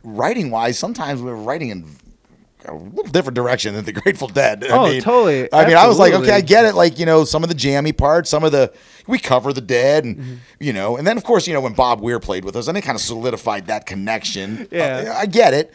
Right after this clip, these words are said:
Speaker 2: <laughs>
Speaker 1: But I always thought to myself, I, I, we're, we're more like a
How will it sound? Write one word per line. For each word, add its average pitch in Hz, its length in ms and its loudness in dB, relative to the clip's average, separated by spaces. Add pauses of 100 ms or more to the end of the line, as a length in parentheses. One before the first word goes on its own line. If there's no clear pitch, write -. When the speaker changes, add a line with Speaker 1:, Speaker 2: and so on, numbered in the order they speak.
(100)
Speaker 2:
<laughs> - 260 -6
Speaker 1:
But 226 360 -2 (120)
I 190 140 2
always 233 240 0
thought 226 220 -2
to 190 40 -10
myself, 170 440 -4 (960)
I, - 220 -10
I, - 180 -14 (400)
we're, 160 180 -14 (560)
we're 147 180 -8
more 180 280 -4
like 165 240 -4
a 110 240 -4